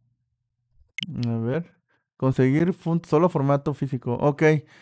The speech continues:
Se me había olvidado que no había conseguido. ¿Quién va a recibir? Pues yo. No he, no he redimido mis puntos y eso que lo acabo de comprar. Grave error porque luego, este, creo que expiran. Eh,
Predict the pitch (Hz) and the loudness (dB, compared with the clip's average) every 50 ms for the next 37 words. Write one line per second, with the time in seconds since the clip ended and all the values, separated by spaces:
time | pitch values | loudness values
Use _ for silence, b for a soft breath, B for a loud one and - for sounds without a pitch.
0 | b b b b b b - - 127 - - 131 131 123 123 131 143 151 156 147 | b b b b b b -10 -8 -4 -2 0 2 2 4 4 4 2 2 4 4
1 | 143 151 160 151 - 143 135 135 139 143 143 139 - 151 147 - 139 123 120 123 | 4 2 2 2 0 0 0 2 2 2 0 0 0 0 0 2 2 2 2 2
2 | 127 127 131 131 123 113 113 117 117 - 127 131 139 139 135 - 127 127 143 139 | 0 0 0 -2 -2 -2 -4 -6 -6 -4 -2 0 0 0 0 -2 -4 -4 -4 -4
3 | - 117 107 117 117 117 104 - _ _ _ _ _ _ _ B B B B B | -4 -4 -2 0 0 0 -2 -4 _ _ _ _ _ _ _ B B B B B
4 | B B B B B B B B _ _ _ _ _ _ _ - 120 120 123 123 | B B B B B B B B _ _ _ _ _ _ _ -2 2 6 6 8
5 | 131 131 131 - - 127 127 127 135 143 151 156 156 143 139 131 131 139 143 160 | 8 8 6 6 4 4 4 6 6 6 6 6 6 6 6 4 4 4 4 4
6 | 160 147 127 - - - 120 123 156 185 180 - 151 131 - 135 131 160 147 - | 4 4 4 2 0 0 0 2 2 2 2 2 2 2 2 0 0 0 0 0
7 | 135 117 - 131 135 147 147 123 - 117 107 104 110 120 127 135 135 - _ _ | 0 0 2 2 2 2 2 2 0 -2 -2 -2 0 0 0 0 -2 -4 _ _
8 | _ _ _ _ _ _ _ - - 110 107 120 120 131 139 139 139 131 127 123 | _ _ _ _ _ _ _ -8 -6 -2 2 4 4 6 6 6 6 6 6 6
9 | 131 139 143 135 127 120 - 123 117 117 123 131 135 143 143 127 120 - _ - | 4 4 4 2 0 -2 -2 0 0 2 2 2 2 2 2 0 0 -2 _ -4
10 | 117 110 101 - - 123 120 - 131 - - - _ - 120 120 110 110 113 113 | -4 -4 -4 -4 -4 -4 -4 -4 -8 -8 -12 -12 _ -4 -4 -2 -2 -4 -4 -8
11 | - _ _ b b b b b b b b b b - - 120 120 117 117 117 | -10 _ _ b b b b b b b b b b -8 -6 -4 -2 -2 0 0
12 | 117 117 117 117 113 | 0 0 0 -2 -2